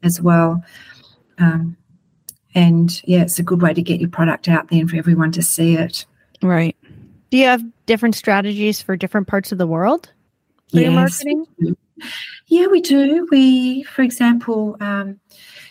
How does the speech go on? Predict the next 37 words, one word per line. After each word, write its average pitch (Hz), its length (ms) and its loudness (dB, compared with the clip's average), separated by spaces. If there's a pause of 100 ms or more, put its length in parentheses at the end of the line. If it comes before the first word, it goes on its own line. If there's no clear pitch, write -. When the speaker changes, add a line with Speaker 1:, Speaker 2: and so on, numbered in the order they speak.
Speaker 1:
you 240 100 2
know, 190 120 2 (100)
if 233 280 0
we 220 80 4
wanted 196 320 2
to 185 600 0
have 180 220 -2
a 190 40 0
campaign 180 560 0
pitching 180 420 -4
at 180 100 -2
how 180 360 0
good 175 260 0
our, 170 440 -2 (200)
our 170 240 0 (200)
product 175 460 -2
is, 180 500 -4
uh, 170 220 -6
on, 175 520 4
um, 170 460 0 (220)
terrain, 175 340 0
on 185 140 -2
different 180 240 -6
types 175 260 -2
of 175 160 -2 (440)
terrain 180 720 2
and, 175 360 2
and 170 140 2
its, - 400 -6 (120)
its 175 280 -4
traction, 175 760 -2 (720)
like, 196 200 0
we 185 120 2
wouldn't 180 300 0
be, 170 400 0 (220)
for - 120 -6
example, 170 600 0